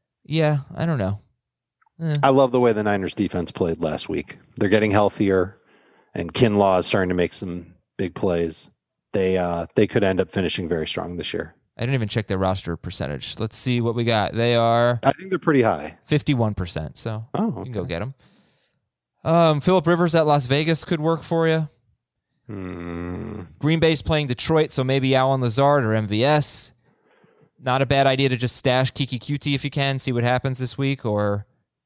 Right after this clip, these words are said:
Speaker 1: Coulter, right? Is that who you've been touting?
Speaker 2: Coulter in keeper leagues for sure.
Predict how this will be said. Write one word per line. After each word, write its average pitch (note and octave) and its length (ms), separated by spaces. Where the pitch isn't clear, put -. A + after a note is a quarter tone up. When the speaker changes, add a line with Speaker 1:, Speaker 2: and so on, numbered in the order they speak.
Speaker 1:
Coulter, D3 480
right? B2 220
Is G#2+ 100
that A2 120
who A#2+ 60
you've A#2 120
been A#2+ 200
touting? C#3 400
Speaker 2:
Coulter C#3+ 520
in G2+ 260
keeper A2 300
leagues E2+ 260
for - 140
sure. - 380